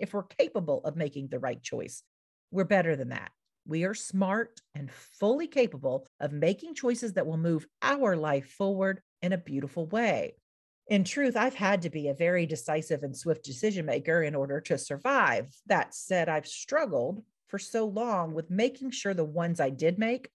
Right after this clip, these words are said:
were approved by the people around me. As I said before, mistakes in my life carried the weight of rejection, so I wanted to be sure I made the right ones.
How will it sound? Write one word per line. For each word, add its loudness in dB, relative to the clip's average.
were 0
approved -2
by 2
the -4
people -4
around 0
me. -8
As 4
I 6
said 2
before, 2
mistakes -2
in -8
my -2
life 2
carried 0
the -2
weight -2
of -4
rejection, -2
so 2
I 0
wanted -4
to -6
be -4
sure -4
I -8
made -6
the -2
right -4
ones. -12